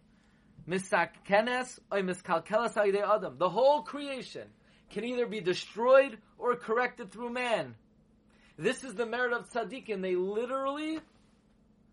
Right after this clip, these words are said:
bring rectification for the whole world. So when a person gets up in the morning,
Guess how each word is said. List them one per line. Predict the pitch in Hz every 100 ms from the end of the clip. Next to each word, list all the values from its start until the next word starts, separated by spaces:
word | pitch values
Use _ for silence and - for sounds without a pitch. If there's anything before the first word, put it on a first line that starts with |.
| _ _
bring | 160 190
rectification | 185 175 175 165 160 156 143 147 135
for | 135
the | 127
whole | 127
world. | 123 117
So |
when | 165
a | 175
person | 208 185 180
gets | 170 165
up | 160
in | 160
the | 143
morning, | 143 131 104